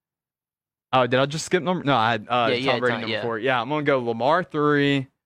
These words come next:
Speaker 1: Russell Wilson two, and Pat Mahomes one.
Speaker 2: Yeah, solid list.
Speaker 1: Yeah.
Speaker 2: Solid list. It's a weird time. I was talking to Josh earlier. We were like, "Yo, it's kinda crazy how you can have a top five and not have,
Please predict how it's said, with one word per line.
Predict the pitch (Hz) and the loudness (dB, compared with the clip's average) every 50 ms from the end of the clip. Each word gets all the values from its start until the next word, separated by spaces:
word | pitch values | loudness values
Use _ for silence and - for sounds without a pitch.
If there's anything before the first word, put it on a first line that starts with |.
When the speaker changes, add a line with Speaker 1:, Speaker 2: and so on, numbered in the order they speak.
| _ - | _ 0
Speaker 1:
Russell | 127 135 135 - 151 143 | 2 2 2 2 0 2
Wilson | 139 131 127 - - 135 123 117 | 2 2 0 0 -2 -4 -4 -4
two, | - - 123 120 117 113 113 113 110 107 - - | -4 -4 -2 0 2 2 0 0 -2 -4 -4 -4
and | 113 117 117 113 113 107 107 107 104 98 - | -2 0 2 2 2 0 0 -2 -4 -2 0
Pat | - 117 110 85 | 0 2 2 2
Mahomes | 110 107 107 107 104 101 98 | 0 -2 -2 -2 -4 -6 -10
one. | 98 87 82 - _ _ - | -12 -14 -14 -14 _ _ 0
Speaker 2:
Yeah, | 180 196 190 - _ _ _ _ | 0 0 0 -2 _ _ _ _
solid | - 151 139 143 147 | 0 2 2 2 0
list. | 143 143 143 139 - _ _ _ _ _ _ - | 0 -2 -4 -6 -8 _ _ _ _ _ _ -2
Speaker 1:
Yeah. | 117 110 - - - _ _ | -2 -2 -2 -4 -8 _ _
Speaker 2:
Solid | 135 127 120 131 | -4 -2 -2 -4
list. | 135 120 - | -8 -10 -10
It's | 160 160 | -10 -8
a | 196 | -6
weird | 190 190 185 175 - | -6 -6 -6 -6 -4
time. | 170 170 160 139 | -2 -2 0 0
I | 143 | 0
was | 143 143 | 0 0
talking | 170 165 165 156 | 0 -2 -2 -4
to | 135 | -4
Josh | 135 139 143 135 131 | -4 -2 -2 -2 -6
earlier. | 127 127 120 120 | -8 -10 -10 -10
We | 131 131 | -12 -12
were | 127 | -10
like, | 123 127 123 123 | -8 -8 -8 -6
"Yo, | 131 131 139 | -6 -8 -8
it's | 147 | -4
kinda | - 175 160 139 | -2 -2 -2 -2
crazy | - - 135 139 139 131 | -2 0 0 0 0 0
how | 127 123 123 | -2 -2 -2
you | 123 123 135 | -4 -6 -8
can | 135 131 | -4 -2
have | 127 123 | -2 -2
a | 117 | -2
top | - - 123 120 - | 0 0 0 0 0
five | - 120 120 120 123 120 | 0 0 2 2 0 -2
and | 120 120 | -2 -2
not | 127 123 127 | 0 0 2
have, | 127 123 123 120 113 | 2 0 0 -2 -4